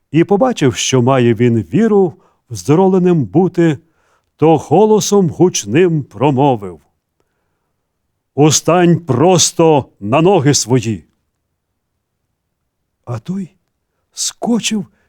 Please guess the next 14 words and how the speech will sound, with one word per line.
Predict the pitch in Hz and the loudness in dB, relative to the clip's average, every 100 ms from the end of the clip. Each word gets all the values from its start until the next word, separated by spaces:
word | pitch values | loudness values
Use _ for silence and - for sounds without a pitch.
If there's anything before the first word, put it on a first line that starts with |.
| - | -2
і | 196 | -2
ходити | - 226 175 254 - 127 | 0 -2 0 -2 -2 -4
почав. | 123 - 117 85 _ _ _ _ _ _ | -4 -4 -6 -8 _ _ _ _ _ _
А | 123 160 | -2 -2
люди, | 110 101 95 95 123 110 _ _ _ _ _ _ _ _ _ _ _ | -2 -6 -10 -10 -12 -12 _ _ _ _ _ _ _ _ _ _ _
побачивши, | 127 127 233 233 147 113 - 113 101 87 | -4 0 -2 -2 -4 -4 -6 -8 -8 -8
що | - 127 117 | -6 -4 -4
Павло | 117 120 160 | -4 -2 -2
вчинив, | 123 - 110 90 92 135 170 _ _ _ _ _ _ _ _ _ _ _ | -2 -6 -10 -10 -8 -10 -10 _ _ _ _ _ _ _ _ _ _ _
піднесли | - 156 185 226 220 - 190 | -2 -2 0 -2 -2 -2 -4
свій | - 170 | 0 -2
голос, | 123 143 220 214 - | 0 -2 0 -2 -4
говорячи | 117 131 175 170 190 202 - _ _ | -4 -2 0 -2 -2 -4 -4 _ _
по-лікаонському: | - 160 165 160 196 180 - - 131 123 101 | -2 0 0 0 2 0 -2 -4 -2 -2 -4